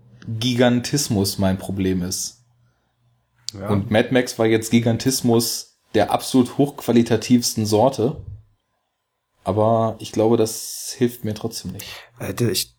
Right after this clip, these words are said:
Speaker 2: <clears throat> weiß nicht, also da ist ja schon noch ein krasser Unterschied zwischen irgendwie,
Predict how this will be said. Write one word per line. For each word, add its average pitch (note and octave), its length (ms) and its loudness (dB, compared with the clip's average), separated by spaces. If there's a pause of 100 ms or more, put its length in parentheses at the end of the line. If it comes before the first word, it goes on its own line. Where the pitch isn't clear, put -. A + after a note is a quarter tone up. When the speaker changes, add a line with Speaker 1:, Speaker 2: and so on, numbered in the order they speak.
Speaker 2:
<clears throat> - 760 2
weiß A2 220 -2
nicht, G2 220 -2
also F#2+ 140 -2
da G2+ 120 0
ist - 200 0
ja B2+ 80 0
schon B2 220 2
noch A#2+ 180 -2
ein G#2 140 -2
krasser - 280 -4
Unterschied G#2 460 0
zwischen F#2+ 480 0
irgendwie, F2 560 -2